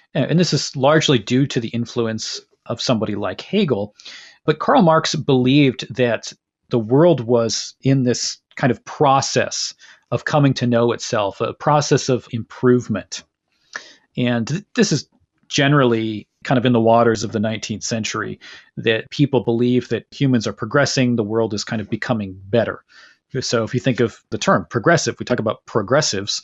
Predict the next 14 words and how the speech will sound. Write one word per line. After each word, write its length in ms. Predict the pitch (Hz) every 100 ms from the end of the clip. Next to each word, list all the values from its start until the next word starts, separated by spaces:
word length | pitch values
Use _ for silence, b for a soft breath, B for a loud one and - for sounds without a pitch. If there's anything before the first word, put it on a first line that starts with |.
| B B B
In 100 | 123
many 200 | 127 139
ways, 380 | 117 107 104 110
that 220 | 113 104 _
comes 280 | - 107 101
from, 360 | - 107 104 117
from 180 | - 131
Marx 320 | 180 95 -
and 80 | 113
other 140 | 110
thinkers 360 | 107 117 104 -
like 240 | 127 131
him, 120 | 101 92
that, 160 | 101